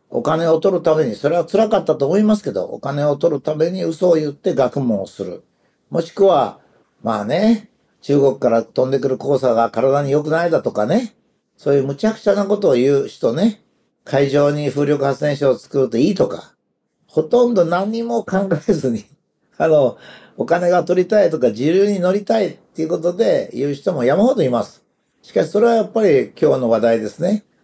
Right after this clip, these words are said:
やっぱり家に仏壇がない、神棚がない、謙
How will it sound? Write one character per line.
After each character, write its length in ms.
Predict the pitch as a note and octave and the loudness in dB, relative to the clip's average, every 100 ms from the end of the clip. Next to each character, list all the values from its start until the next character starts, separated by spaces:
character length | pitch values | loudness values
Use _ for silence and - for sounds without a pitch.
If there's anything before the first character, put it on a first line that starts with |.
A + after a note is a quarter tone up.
| _ | _
や 80 | B2+ | -10
っ 40 | A#2 | -2
ぱ 80 | |
り 120 | A#2 C3 | 0 2
家 160 | D#3 | 2
に 80 | C3 | 0
仏 260 | G#2+ G#2+ - | -6 -10 -4
壇 220 | D3+ D3 | -4 -2
が 120 | C#3+ | -2
な 180 | F#3 F3 | 0 -2
い、 160 | - - _ - | -4 -12 _ -8
神 260 | B2+ D3 | -4 0
棚 240 | D#3 D#3 D#3 | 0 2 0
が 120 | D#3 | 0
な 200 | F#3 D#3 | 0 -2
い、 120 | G2 _ _ _ _ - | -6 _ _ _ _ -4
謙 220 | G#3 | 0